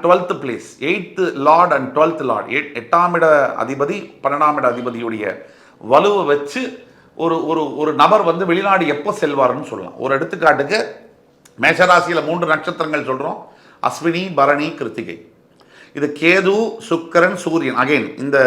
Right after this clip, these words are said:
இந்த வரிசையில வரக்கூடிய நட்சத்திரங்கள். இப்போ இது வந்து பாத்தீங்கன்னா, எட்டாம் இடத்துடைய, எட்டாம் இடத்துல இந்த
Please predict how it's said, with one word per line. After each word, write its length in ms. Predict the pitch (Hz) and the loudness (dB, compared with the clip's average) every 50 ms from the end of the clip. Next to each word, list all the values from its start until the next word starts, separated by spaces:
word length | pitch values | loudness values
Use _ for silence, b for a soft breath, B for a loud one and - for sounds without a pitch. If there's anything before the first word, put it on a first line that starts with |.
| 123 - 131 | 4 2 2
இந்த 100 | 139 139 131 135 | 2 2 4 4
வரிசையில 340 | 131 - - 135 123 120 117 | 2 2 0 0 0 2 2
வரக்கூடிய 400 | 110 107 107 107 110 131 156 156 123 | 0 -2 -2 -4 -4 -4 -6 -6 -8
நட்சத்திரங்கள். 560 | 101 - - 101 - 101 90 87 85 82 82 _ _ _ _ _ _ b b b b b b b b b - 180 | -10 -12 -14 -14 -14 -14 -14 -14 -16 -20 -20 _ _ _ _ _ _ b b b b b b b b b -10 -6
இப்போ 160 | 180 - 196 185 165 156 147 120 107 - - - - - - 156 175 | 0 4 6 6 6 6 4 2 -2 -6 -12 -16 -20 -16 -12 -8 -4
இது 120 | 170 180 165 175 | -2 0 0 0
வந்து 180 | 185 214 214 - - 175 | 0 0 0 0 4 4
பாத்தீங்கன்னா, 420 | 170 170 160 165 156 180 185 165 143 143 143 - 135 139 | 4 4 2 -2 -2 0 2 2 2 2 -2 -4 -4 -6
எட்டாம் 360 | 139 139 - 208 214 214 208 202 | -4 -2 2 2 2 4 4 2
இடத்துடைய, 520 | 185 190 185 - - 185 170 165 160 160 151 143 139 135 - - - - - - - 147 | 2 0 0 0 -2 -2 -2 0 2 4 4 6 4 4 2 -2 -8 -14 -12 -8 -6 -6
எட்டாம் 340 | 143 147 185 196 202 202 196 | -4 2 6 8 8 8 6
இடத்துல 260 | 180 180 180 185 170 | 4 0 0 -2 -2
இந்த 120 | 160 147 | -2 -2